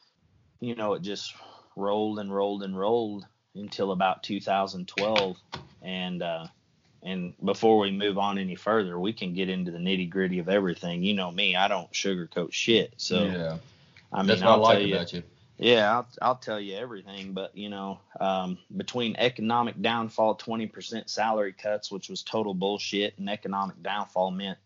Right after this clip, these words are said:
Speaker 1: that management was making bad decisions and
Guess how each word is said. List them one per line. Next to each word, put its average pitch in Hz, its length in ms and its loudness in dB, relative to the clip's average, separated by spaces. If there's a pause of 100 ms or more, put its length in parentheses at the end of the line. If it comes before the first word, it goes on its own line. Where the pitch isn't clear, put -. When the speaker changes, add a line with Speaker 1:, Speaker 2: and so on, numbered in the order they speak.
(200)
Speaker 1:
that 90 160 -4
management 95 520 -2
was 87 180 -4
making 92 340 -2
bad 92 240 4
decisions 92 580 0
and 87 220 -6